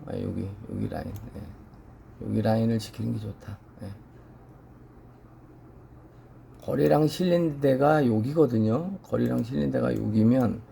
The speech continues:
어떻게 보면은 요 자리가 더 지켜줬으면 좋은, 일단 이십칠만, 이십오만 칠천 원 정도, 예, 여기를 지켜서 좀 반등이 나오기를. 퓨처엠 같은 경우도 오늘 결론은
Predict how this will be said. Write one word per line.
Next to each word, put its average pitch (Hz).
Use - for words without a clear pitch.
어떻게 123
보면은 117
요 104
자리가 117
더 101
지켜줬으면 113
좋은, 101
일단 110
이십칠만, 156
이십오만 127
칠천 131
원 117
정도, 95
예, 107
여기를 107
지켜서 104
좀 104
반등이 107
나오기를. 98
퓨처엠 143
같은 117
경우도 127
오늘 110
결론은 117